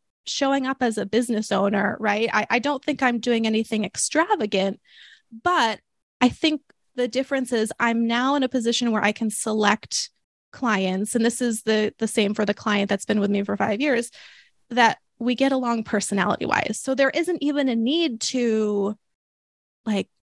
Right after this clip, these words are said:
do jumping jacks or, you know, like, <laughs> send them gifts at holidays. It's really just about being able to work with people that you get along with on a personal level. And I'm not saying you have to share your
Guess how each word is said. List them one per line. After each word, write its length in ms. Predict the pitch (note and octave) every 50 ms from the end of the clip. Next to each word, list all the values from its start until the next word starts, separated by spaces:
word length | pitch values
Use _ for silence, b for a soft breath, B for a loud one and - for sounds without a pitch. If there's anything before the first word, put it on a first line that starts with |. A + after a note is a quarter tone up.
| _ -
do 140 | - D4
jumping 360 | C4 - A#3+ A#3 A3 A3+ G#3+ G#3
jacks 600 | - A3+ G3+ G#3 - - - _ - - - A#3+
or, 220 | A3+ G#3 A3 -
you 120 | A3 -
know, 120 | B3 G3+ G#3+
like, 220 | A3 G#3+ A3 -
<laughs> 320 | - - - - - - F#4
send 320 | - - - D#4 - D4+
them 160 | D4 C4+ C4 A3+
gifts 500 | - A3+ F3+ - - - - - - - -
at 140 | G#3+ G3 A3+
holidays. 680 | - B3 A3 A3 A#3+ G#3 G#3 F#3+ F#3 B3+ D#4+ - B B B B B B B B -
It's 200 | C#4+ D#4 - -
really 300 | B3 B3+ D4 D#4+ D#4+ D4+
just 240 | A#3 B3+ C4+ - -
about 460 | A#3+ A#3+ A3+ A3 G#3 G#3+ A3 - - _ _ _ _ _ _ _ _ _ _ -
being 280 | A3 C#4 C4+ C4+ B3+ A#3
able 280 | B3 B3 B3 C4 A#3+ A#3+
to 360 | - - - A3+ A3 G#3+ G#3+
work 240 | G#3 A3 A3+ - -
with 140 | A3 G#3+
people 320 | - A#3+ A#3 A3+ A#3 G#3 G#3
that 160 | A3 - -
you 160 | G#3 A#3 B3+
get 140 | A#3 A#3+ A#3
along 260 | G#3+ G#3 G3+ G3 A3+
with 160 | A3+ A3+ -
on 100 | G#3+ F#3+
a 60 | F#3 F3
personal 580 | - - - G3 - - - A3 G3 F3+ F#3
level. 440 | F#3+ - - - B3+ D4 E4+ F#4 F#4+
And 140 | - B3+ C#4
I'm 80 | C#4+
not 160 | D4+ C4+ - -
saying 260 | - C4+ C4 C4 A#3+
you 60 | B3
have 180 | A3+ G#3+ G#3+ -
to 80 | - A3
share 360 | - - A3 G#3 G#3+ G#3+ G#3
your 280 | G3+ G#3 A3 A3 A3